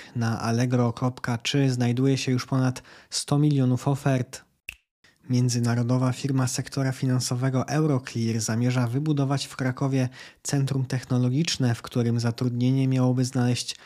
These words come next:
czterysta osób. Krakowska filia spółki działa od dziesięciu lat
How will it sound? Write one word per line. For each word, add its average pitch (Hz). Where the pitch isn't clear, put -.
czterysta 123
osób. 131
Krakowska 117
filia 123
spółki 131
działa 127
od 120
dziesięciu 127
lat 139